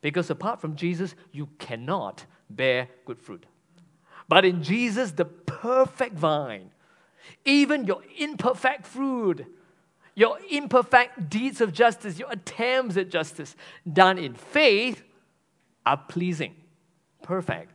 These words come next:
in the eyes of God. And the blessings of God will come to you through Jesus Christ. It is super reassuring. Jesus,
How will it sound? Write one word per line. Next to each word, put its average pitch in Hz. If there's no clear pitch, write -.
in 120
the 120
eyes 120
of 104
God. 98
And 120
the 113
blessings 127
of 113
God 123
will 110
come 117
to 110
you 104
through 101
Jesus 92
Christ. 87
It 196
is 156
super 113
reassuring. 107
Jesus, 165